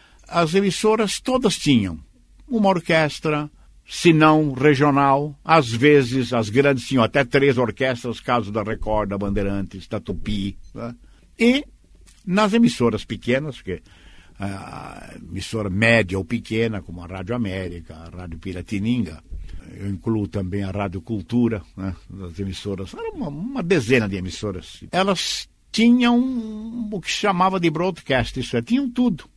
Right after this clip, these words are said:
Tinha um pequeno núcleo de radioteatro, tinha um incipiente jornalismo, a notícia tinha repórter, programas de auditório, com quase todas as emissoras tinham isso. E você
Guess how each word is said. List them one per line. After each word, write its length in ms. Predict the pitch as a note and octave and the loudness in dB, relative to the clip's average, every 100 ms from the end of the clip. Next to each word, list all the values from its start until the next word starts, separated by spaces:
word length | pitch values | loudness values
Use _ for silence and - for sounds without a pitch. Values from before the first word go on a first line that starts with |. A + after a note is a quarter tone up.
| _ | _
Tinha 180 | A#3+ G3 | -8 -6
um 400 | G3 G3 A3+ F#3 | -6 -6 -6 -6
pequeno 400 | E3+ D#3 F3+ F3 | -6 -2 -2 0
núcleo 380 | F3 E3+ F3 D3 | -2 -2 -4 -4
de 60 | |
radioteatro, 760 | D3+ D3+ E3 D#3 D3 C#3+ C#3+ C3+ | -4 -4 -4 -2 -2 -4 -6 -6
tinha 480 | A#2+ C3+ C3 B2 A#2+ - - - - - | -4 -4 -2 -2 -4 -8 -20 -20 -20 -14
um 180 | - | -4
incipiente 1120 | A2 A2+ - B2+ A#2+ A2+ A#2+ A#2+ G2 G#2 G2 G2+ | 0 0 2 0 2 2 2 2 -2 -6 -6 -4
jornalismo, 920 | A2+ A#2 A#2 B2 C3 B2+ F#2+ G2+ F#2+ | -4 -2 -4 -4 -2 -2 -4 -8 -8
a 60 | |
notícia 440 | F#2 F#2+ A2+ G#2+ A2 | -8 -6 -6 -4 -6
tinha 240 | - G#2+ | -6 -8
repórter, 800 | A#2+ C#3+ C#3+ B2+ A#2 A2+ - G#2+ - _ | -6 -8 -2 0 0 -2 -8 -10 -12 _
programas 420 | C3+ B2 A2+ A2+ G2 | -2 0 0 -2 0
de 100 | A#2 | -2
auditório, 720 | A#2 B2 A#2+ B2+ A#2 A2+ B2+ | -2 -4 0 2 2 0 -6
com 200 | - F#4 - | -10 -12 -8
quase 360 | D#4+ E4+ A3+ A#3+ | -4 -2 -2 -4
todas 460 | D4 C#4+ F#3+ A2+ | 2 2 2 2
as 160 | B2 A2 | 0 2
emissoras 560 | C3 B2 - D#3+ E3+ - | -2 -4 -6 -6 -6 -10
tinham 260 | C4+ D#4 | -10 -8
isso. 340 | C4 - - - - | -8 -10 -12 -16 -6
E 60 | A3+ | -2
você 420 | A3 G#3 C#4 E4+ | -2 0 -2 -4